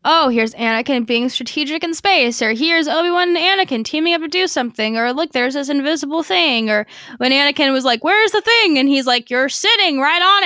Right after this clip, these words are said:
it," <laughs> or something, and then they, like, undo it, and it's like, "This is a giant missile ship thing," and then, like, I'm like, "All right, I get it, cool," but I really like those episodes where it's like, you know, we see teamwork, like, we see li-, little turtle guys learn how to use sticks and help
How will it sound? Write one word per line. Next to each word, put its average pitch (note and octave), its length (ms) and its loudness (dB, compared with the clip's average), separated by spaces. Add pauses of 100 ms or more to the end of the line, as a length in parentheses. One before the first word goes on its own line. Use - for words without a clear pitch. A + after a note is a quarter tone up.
(100)
it," C4 280 -6
<laughs> - 0 -
or D#4 80 0
something, A3 560 -6
and G3+ 100 -12
then G#3 240 -8 (460)
they, A3+ 240 -2
like, G#3+ 160 0
undo A3+ 220 -2
it, A3+ 100 0
and G3+ 120 -2
it's G3+ 60 -8
like, G#3+ 140 -2
"This E4+ 220 -6
is D#4+ 80 -2
a C4+ 80 -2
giant D4+ 400 0
missile C#4+ 320 -4
ship B3 320 -4
thing," C3 500 -12
and B2+ 100 -14
then, - 200 -14
like, C3 320 -16
I'm G3+ 100 -10
like, G3+ 220 -8
"All D4 100 -2
right, B3 260 0 (120)
I A#3 80 -4
get A3+ 180 0
it, A3 160 -4
cool," G3 480 -2
but F3 260 -2 (120)
I C4+ 80 0
really D#4 180 0
like E4 140 -2
those C#4+ 160 -8
episodes B3 500 -10
where G3+ 140 -6
it's G3+ 120 -8
like, G#3 280 -6
you A#3+ 80 -8
know, D4 180 -2
we C#4+ 140 -4
see D4 180 -6
teamwork, C#4+ 540 0
like, A3 140 -10
we A#3 60 -8
see D#4 240 -4
li-, D#4 300 2
little D#4+ 180 0
turtle F4+ 300 0
guys G#3 380 0
learn B3+ 180 0
how C#4 140 2
to C4+ 40 -2
use C4+ 220 0
sticks - 400 -6
and G3 220 -6 (560)
help D#4+ 160 -2